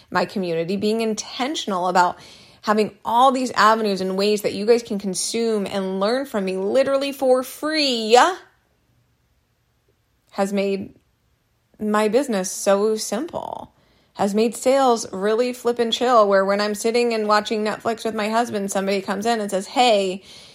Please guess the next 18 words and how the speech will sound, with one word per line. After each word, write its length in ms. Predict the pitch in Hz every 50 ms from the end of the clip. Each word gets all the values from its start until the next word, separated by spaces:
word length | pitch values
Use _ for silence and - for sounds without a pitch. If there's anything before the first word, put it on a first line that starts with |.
| - _ _ _ _ _ _
can 140 | - 240 220
we 80 | 214
talk 180 | 208 226 202 202
about 240 | 208 214 208 202 -
everything 300 | 208 196 202 190 196 196
sells 200 | 202 202 190 190
everything? 400 | 196 185 185 190 196 202 226 220
I 60 | 214
wanna 160 | 208 208 190
pay 180 | 180 - 190 185
in 120 | 190 185
full." 280 | 185 - 180 185 - -
Or, 140 | - - 180
"Hey, 460 | 196 220 240 247 226 214 208 202 196
can 160 | 190 - 208
we 80 | 202 190
talk 200 | 208 196 190 -
about, 460 | 202 202 190 196 202 208 196 -